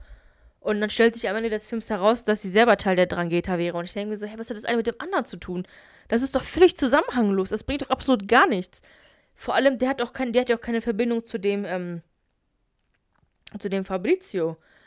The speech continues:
Wobei die Verbindung ist, dass diese Bürgermeisterin beziehungsweise die Mafia-Chefin da mit irgendwelchen Leuten ein Essen veranstaltet hat, die irgendwie ihre Leibeigenen sind und dann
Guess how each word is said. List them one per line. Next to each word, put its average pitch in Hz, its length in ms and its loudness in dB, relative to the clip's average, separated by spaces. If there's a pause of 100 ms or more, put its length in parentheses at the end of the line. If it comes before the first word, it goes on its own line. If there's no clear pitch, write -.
(240)
Wobei 214 180 0
die 240 80 -6
Verbindung 254 400 -4
ist, 302 240 -8
dass 233 160 -4
diese 220 320 -2
Bürgermeisterin 240 800 -2
beziehungsweise 202 440 -6
die 175 120 -10
Mafia-Chefin 226 1200 -4
da 220 280 2 (480)
mit 196 120 -6
irgendwelchen 214 360 0
Leuten 208 260 2
ein 185 140 -2
Essen 262 240 0
veranstaltet 254 640 0
hat, 254 240 2
die 190 160 -2
irgendwie 208 280 -2
ihre 185 180 -2
Leibeigenen 247 680 2
sind 262 220 0
und 208 140 -2
dann 208 240 0